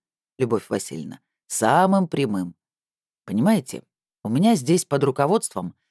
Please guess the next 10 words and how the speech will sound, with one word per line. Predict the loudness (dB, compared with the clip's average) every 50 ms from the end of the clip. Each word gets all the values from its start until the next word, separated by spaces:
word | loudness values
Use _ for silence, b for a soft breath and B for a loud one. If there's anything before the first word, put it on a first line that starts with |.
| _ _ -4
находятся | -4 -2 0 0 0 2 2 0 -2 0 -2 -2
абсолютно | -2 -2 -4 -2 -2 0 0 -2 -2 -2 0 0 0 0
разные | 0 0 0 0 0 0 -2 -2 -2 -2
люди". | -4 -6 -8 -12 -14 -20 -20 -20 _ _ _ _ _ _ _ _ _
Есть, | -4 0 0 0 -2 -2 -2
конечно, | -2 0 2 2 0 -2 -2 -4 -4 -4
простые: | -2 -2 -4 -4 -4 -8 -14 -16 -16 -14 -16 -16 -18 _ _ _
крестьяне, | -2 0 0 -2 -2 -6 -8 -6 -2 0 0 2 0 0 0 0 0 0
уборщицы, | 0 0 0 0 0 -2 -2 -2 -6 -10 -8 -6
домохозяйки. | -2 0 0 0 0 -2 -4 -6 -4 -4 -6 -6 -6 -6 -8 -12 -18 -18